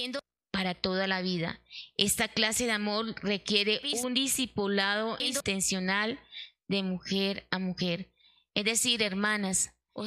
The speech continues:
estamos aquí para aprender las unas de las otras, o si, si esto es abierto para que pueda buscar alguna de sus hermanas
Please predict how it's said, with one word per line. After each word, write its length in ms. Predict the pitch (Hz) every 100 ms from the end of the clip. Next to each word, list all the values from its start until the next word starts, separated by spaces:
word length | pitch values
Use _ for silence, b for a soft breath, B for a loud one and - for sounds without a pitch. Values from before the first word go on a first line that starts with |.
| - -
estamos 480 | 196 226 202 214
aquí 220 | 233 - 208
para 220 | 214 220
aprender 500 | - 202 196 185 185
las 260 | 196 202
unas 300 | 220 202 196
de 80 | 196
las 260 | 185 185 -
otras, 420 | 190 185 190 - _ _ _ -
o 140 | 214
si, 120 | 214 -
si 640 | - 226 214 208 190 - - -
esto 320 | - 233 -
es 140 | 254 269
abierto 520 | 240 247 240 220 247
para 220 | 247 233
que 420 | - 214 196 - B B B B _ _ _ _ _ _
pueda 320 | 240 240 254
buscar 520 | 247 240 196 - 240 240
alguna 380 | 254 247 254 254
de 60 |
sus 220 | 254 254 254
hermanas 680 | 220 220 214 226 254 -